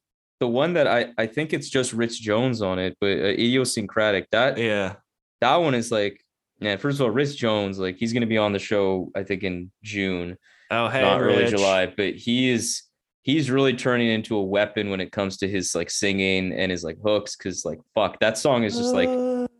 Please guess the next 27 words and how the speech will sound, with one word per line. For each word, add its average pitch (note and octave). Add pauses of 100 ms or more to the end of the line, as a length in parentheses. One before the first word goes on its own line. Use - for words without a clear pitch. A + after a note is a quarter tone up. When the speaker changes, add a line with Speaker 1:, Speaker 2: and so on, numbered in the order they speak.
(180)
Speaker 2:
yeah, G#2
his G#2+
singing B2+
is A2+
incredible. G#2
Speaker 1:
you A#2
can A#2+
go B2
to G#2+
heaven G2+
straight G2
up, F#2+
like, F2+ (160)
and - (180)
Speaker 2:
Yeah, A#2
Speaker 1:
yo, D3
I A#2+
Speaker 2:
it's A#2
Speaker 1:
just A2+
Speaker 2:
an A2+
Speaker 1:
love B2
how, A#2+
Speaker 2:
angelic A#2 (120)
Speaker 1:
like, -
the G#2+
different G#2+
Speaker 2:
blessing. F#2